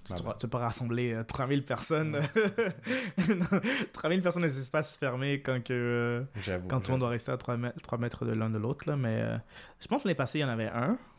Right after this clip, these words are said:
Speaker 1: Mais,
Speaker 2: Ok,
Speaker 1: euh, mais non, ça fait facilement, euh,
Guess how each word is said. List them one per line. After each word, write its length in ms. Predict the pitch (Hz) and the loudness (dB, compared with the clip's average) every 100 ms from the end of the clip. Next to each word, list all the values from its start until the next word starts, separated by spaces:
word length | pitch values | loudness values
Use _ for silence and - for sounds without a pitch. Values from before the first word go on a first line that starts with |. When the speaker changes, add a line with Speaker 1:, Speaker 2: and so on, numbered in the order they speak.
| - - - - - - - 143 - - | -20 -20 -20 -20 -20 -20 -10 -10 -10 -2
Speaker 1:
Mais, 200 | 117 104 | 2 2
Speaker 2:
Ok, 60 | 101 | 2
Speaker 1:
euh, 400 | 98 101 104 101 107 - - - | 2 0 0 -2 -4 -10 -16 0
mais 140 | 117 | 2
non, 420 | 110 110 113 107 104 | 4 4 4 2 -2
ça 160 | - | -4
fait 100 | 113 | -2
facilement, 440 | 117 - 139 143 113 | -2 0 2 2 2
euh, 180 | 104 | 2